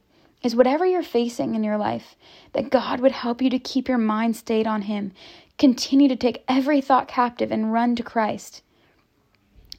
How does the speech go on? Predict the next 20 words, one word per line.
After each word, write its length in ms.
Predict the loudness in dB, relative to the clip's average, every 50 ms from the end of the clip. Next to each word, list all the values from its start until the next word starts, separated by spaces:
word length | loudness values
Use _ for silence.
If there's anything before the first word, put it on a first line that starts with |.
| _ _
What 120 | 2 4
I 140 | 4 4 4
have 160 | 2 2 2
learned 280 | 2 2 2 2 2 0
over 220 | 0 0 0 0
the 100 | 0 0
years 300 | 0 0 -2 -2 -2 -4
is 160 | -6 -10 -8 -6
this. 340 | -6 -6 -6 -8 -14 -20 _ _ _ _ -20 -20 -20 -20 _ _ _
The 80 | -6
seasons 480 | -6 -2 -2 0 0 2 2 0 2 2
in 120 | 4 4
my 160 | 4 4 4 4
life 400 | 4 2 2 0 -2 -6 -14 _ -16 -6
that 120 | -2 0 0
have 140 | 2 2 0
been 100 | 0 -2
defined 500 | -2 -4 -2 -2 -2 0 0 0 0 0
by 140 | -2 -2
self-centeredness 920 | -2 -2 -2 -2 -2 -2 -4 -6 -4 -4 -2 -2 -2 -4 -4 -6 -8 -12 -18